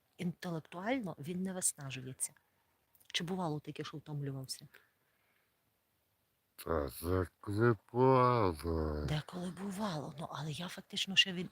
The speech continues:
Speaker 1: від тебе ні раз, Славік, не чула, щоб ти втомився і сказав: "Всьо, переключи, е,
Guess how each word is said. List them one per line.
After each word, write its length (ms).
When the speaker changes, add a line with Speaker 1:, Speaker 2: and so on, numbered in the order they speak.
Speaker 1:
від 280
тебе 280
ні 140
раз, 180
Славік, 380
не 120
чула, 280
щоб 160
ти 140
втомився 640
і 60
сказав: 380
"Всьо, 400
переключи, 760
е, 260